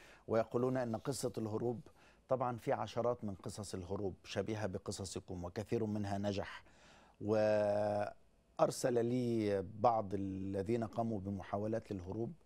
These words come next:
آه، ما نشرته الصحف الإسرائيلية عن محاولاتهم للهروب. هو يقول أنك بما ذكرته ربما تمنع كثير من الأسرى من تكرار محاولات الهروب بعد ذلك. اسمح لي أسمع منك التعليق بعد فاصل قصير.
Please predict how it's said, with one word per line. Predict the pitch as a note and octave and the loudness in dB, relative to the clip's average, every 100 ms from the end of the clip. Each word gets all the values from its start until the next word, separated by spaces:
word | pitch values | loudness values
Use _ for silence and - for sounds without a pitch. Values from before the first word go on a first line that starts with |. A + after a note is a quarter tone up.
| - - - - _ | -20 -20 -20 -20 _
آه، | G#2+ G#2 G#2 G2+ G#2 - | 2 4 4 2 0 -2
ما | A#2+ C#3 | 0 2
نشرته | D3+ B2+ B2 B2 - | 2 0 0 0 -2
الصحف | A2 A2 A2 A2+ | -6 -6 -6 -6
الإسرائيلية | F2+ - G#2 F#2+ A2 A2+ | -8 -4 -2 0 0 -2
عن | G2 G2+ | -2 -4
محاولاتهم | - G#2 G#2 G2+ - A2 A2 | -2 -2 -2 -2 -2 -2 -2
للهروب. | G2 F2+ G2 G2+ F2+ - - - - | -4 -4 -2 -4 -6 -16 -20 -20 2
هو | B2 | 4
يقول | B2 A#2 C3+ C3 | 4 2 0 0
أنك | - A#2 A#2 - | 0 -2 -2 0
بما | A#2+ A2 G2 C#3 C#3 | 0 0 0 2 2
ذكرته | A#2 A2+ B2 - A#2 A2+ | 2 -2 -4 -4 -4 -2
ربما | A#2+ G#2+ A#2+ A#2+ | -2 -2 -2 -2
تمنع | G#2+ C3 B2 A2 F#2+ - - - - - | 0 0 0 -2 -4 -12 -20 -20 -20 -2
كثير | A2 C3 A#2+ | 2 2 2
من | A2 | 2
الأسرى | G2+ - - A2+ | 0 0 0 0
من | G#2 G#2 | 0 -2
تكرار | - G#2+ A2 | -4 0 0
محاولات | G2+ - G2 G#2 G2+ | 0 -2 0 0 0
الهروب | F#2 F#2+ G2+ | -2 -2 0
بعد | G2 F#2 | 0 0
ذلك. | F#2+ G#2+ A2 | 0 0 0
اسمح | - - - | -2 -2 0
لي | - | 0
أسمع | - C#3 | 0 0
منك | B2+ C3 | 0 0
التعليق | B2 - G#2 A2+ - | 0 0 0 0 -2
بعد | A2 F#2+ | -2 -2
فاصل | F#2 G#2+ G#2 F#2 | -2 -4 -6 -8
قصير. | F#2+ G2+ A#2 | -8 -4 -4